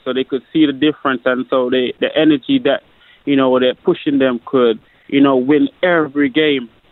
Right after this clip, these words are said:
you know, win every moment. So it's 'cause it's, I want it to be like a, like I say, like, it's nineteen ninety-nine over the Fulham side. So every time there's a party, there, every time everyone's excited.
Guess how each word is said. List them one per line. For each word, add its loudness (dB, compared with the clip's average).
you -12
know, -4
win -4
every 2
moment. -2
So -4
it's -6
'cause -2
it's, -10
I 0
want 2
it 0
to 0
be 2
like 0
a, -4
like -6
I -12
say, -4
like, -2
it's -12
nineteen -4
ninety-nine -4
over -2
the -6
Fulham -2
side. -2
So -4
every 0
time -2
there's -10
a -6
party, -6
there, -8
every -8
time -2
everyone's -6
excited. -4